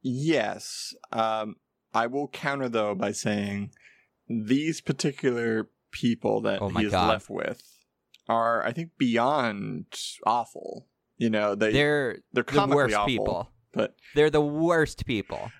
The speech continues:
Speaker 1: Uh, but, and so it, I think he could have been left with probably anybody else that didn't know who he was. 'Cause I feel like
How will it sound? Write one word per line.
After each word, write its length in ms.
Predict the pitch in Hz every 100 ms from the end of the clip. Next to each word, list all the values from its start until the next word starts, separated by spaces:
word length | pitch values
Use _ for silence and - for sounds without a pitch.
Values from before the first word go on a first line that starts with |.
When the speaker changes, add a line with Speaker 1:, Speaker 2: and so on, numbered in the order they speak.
| -
Speaker 1:
Uh, 60 |
but, 220 | 123 143 -
and 180 | 127
so 380 | 120 135 131 113 - _ _ _ _ _ _ _ -
it, 260 | 117 98 - _ _ -
I 200 | 123 147
think 380 | 165 135 117 -
he 280 | - - 180
could 140 | - 175
have 80 |
been 160 | 135 120
left 280 | 113 107 -
with 360 | 104 101 - - -
probably 580 | - 147 160 110 104
anybody 800 | 104 135 117 101 104 76 87 - _ _ _
else 380 | 117 117 98 -
that 140 | 104
didn't 280 | 101 113 87
know 240 | 107 104 107
who 180 | 117
he 80 | 107
was. 280 | 101 104 120
'Cause 180 | - 127 -
I 140 | 147
feel 200 | 208 147
like 260 | 117 104